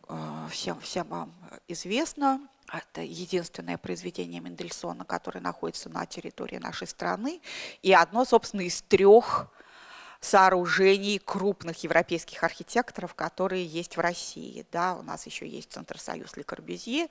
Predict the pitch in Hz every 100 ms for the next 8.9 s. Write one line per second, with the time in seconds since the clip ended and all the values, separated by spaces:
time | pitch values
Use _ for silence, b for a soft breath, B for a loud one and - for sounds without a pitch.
0 | B B B 226 202 - 175 170 190 202
1 | 175 180 190 165 151 160 160 - - -
2 | _ b b - - - - 190 269 320
3 | 302 _ 170 170 160 175 247 262 269 262
4 | 254 b b b - 185 190 185 - 202
5 | 208 - - 175 170 170 - 180 180 -
6 | 180 170 - - 160 165 - 165 175 170
7 | 170 - - - - _ _ _ _ -
8 | 175 160 - 175 170 156 - -